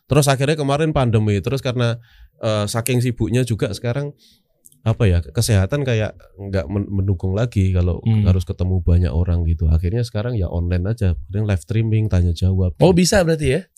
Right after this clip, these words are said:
Speaker 1: Live streaming.
Speaker 2: Hmm,
Speaker 1: Saya
Speaker 2: Masya
Speaker 1: sering
Speaker 2: Allah.
Speaker 1: live, pokoknya kalau nanti pas saya live di YouTube,
Speaker 2: Boleh
Speaker 1: ya
Speaker 2: dong.
Speaker 1: tanya aja
Speaker 2: Iya,
Speaker 1: gitu.
Speaker 2: iya.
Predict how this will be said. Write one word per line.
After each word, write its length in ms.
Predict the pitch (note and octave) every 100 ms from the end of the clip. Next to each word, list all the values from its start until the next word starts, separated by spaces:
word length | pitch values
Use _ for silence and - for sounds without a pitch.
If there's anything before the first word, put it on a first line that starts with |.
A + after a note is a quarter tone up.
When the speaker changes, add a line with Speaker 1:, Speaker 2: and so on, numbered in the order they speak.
| -
Speaker 1:
Live 140 | F#2
streaming. 440 | - G2 F2+ F2 F2+
Speaker 2:
Hmm, 300 | - F3 D3
Speaker 1:
Saya 160 | A2+ D3
Speaker 2:
Masya 80 | E3
Speaker 1:
sering 200 | E3+ D#3+
Speaker 2:
Allah. 80 | D3+
Speaker 1:
live, 100 | D3+
pokoknya 260 | D3+ E3+
kalau 200 | G3 F#3
nanti 220 | D#3 E3 F3
pas 180 | E3
saya 180 | D#3+ E3
live 200 | D#3+ D#3+
di 100 | -
YouTube, 340 | C3 B2+ G3+ G3+ - - -
Speaker 2:
Boleh 260 | A#2+ D#3
Speaker 1:
ya 60 | -
Speaker 2:
dong. 80 | G#3+ - -
Speaker 1:
tanya 320 | - A#2 A#2+ A#2 B2+
aja 280 | F3 B2+
Speaker 2:
Iya, 60 | D3+
Speaker 1:
gitu. 260 | D#3 F3 F#3
Speaker 2:
iya. 120 | F#3